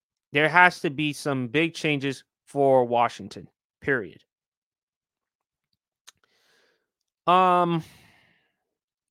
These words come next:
other takes that I have with, um, yesterday's game. And again, folks,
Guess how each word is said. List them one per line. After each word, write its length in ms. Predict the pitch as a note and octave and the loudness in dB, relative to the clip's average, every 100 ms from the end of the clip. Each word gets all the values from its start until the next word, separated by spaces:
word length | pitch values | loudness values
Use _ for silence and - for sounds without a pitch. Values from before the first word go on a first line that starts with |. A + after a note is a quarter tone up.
| _ - | _ -2
other 320 | G#3 A#3 B3 | 0 0 -4
takes 720 | - - F#3+ F3+ - - - _ _ _ _ - | -6 -4 -4 -4 -10 -18 -20 _ _ _ _ 0
that 180 | D3+ D3+ | 2 4
I 140 | C#3 | 2
have 560 | B2+ D3 D#3 D#3 D#3 D3 _ | 2 0 2 2 0 -4 _
with, 360 | C#3 C#3 C3 _ | -4 -4 -6 _
um, 480 | C#3 C3 C3 B2+ B2 - - | -4 -2 -2 -4 -8 -14 -8
yesterday's 840 | C#3 D3 - D3 C#3 C#3 B2 - _ _ - | -4 -4 -4 -4 -2 -2 -6 -16 _ _ -10
game. 400 | C3+ C3+ A#2 G#2+ _ _ _ _ _ - _ _ _ | -4 -4 -4 -10 _ _ _ _ _ -20 _ _ _
And 140 | C#3+ | -4
again, 300 | C#3+ C#3+ D#3+ | -2 0 0
folks, 580 | D#3 E3 D#3 D#3 - - | 0 2 2 0 -8 -16